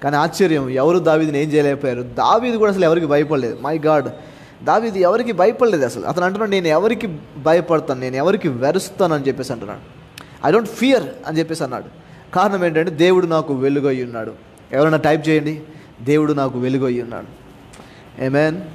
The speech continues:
హల్లెలూయా. దేవుడు మీకు వెలుగై ఉన్నాడు, సహోదరి సహోదరులారా, ఇది నమ్మండి. ఆ? వాళ్ళకు నా మీద కక్ష, వీళ్ళకు నా మీద కక్ష, వాళ్ళకు నేనంటే పడను, వీళ్ళకు నేనంటే పడదు అని చెప్పేసి ఇలా మాట్లాడకండి. దేవుడు నాకు వెలుగై ఉన్నాడు,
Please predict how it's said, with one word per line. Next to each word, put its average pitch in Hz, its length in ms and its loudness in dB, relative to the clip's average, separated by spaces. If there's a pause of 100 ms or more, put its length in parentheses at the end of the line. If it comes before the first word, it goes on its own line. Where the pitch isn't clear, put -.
(340)
హల్లెలూయా. 151 440 2
దేవుడు 185 360 2
మీకు 156 240 -2
వెలుగై 175 420 2
ఉన్నాడు, 139 240 -4
సహోదరి 127 420 -6
సహోదరులారా, 113 520 -8 (220)
ఇది 165 140 4
నమ్మండి. 180 440 -2 (600)
ఆ? 214 160 -4 (400)
వాళ్ళకు 160 460 2
నా 160 160 0
మీద 160 220 -2 (800)
కక్ష, 160 280 -4
వీళ్ళకు 160 500 4
నా 160 120 2
మీద 160 160 0
కక్ష, 160 380 -2
వాళ్ళకు 156 440 2
నేనంటే 160 360 0
పడను, 156 440 0
వీళ్ళకు 165 320 2
నేనంటే 160 380 -2
పడదు 156 280 0
అని 156 140 -2
చెప్పేసి 160 420 -2 (220)
ఇలా 214 180 2
మాట్లాడకండి. 202 580 0
దేవుడు 165 400 2
నాకు 139 280 -2
వెలుగై 135 540 0
ఉన్నాడు, 113 340 -10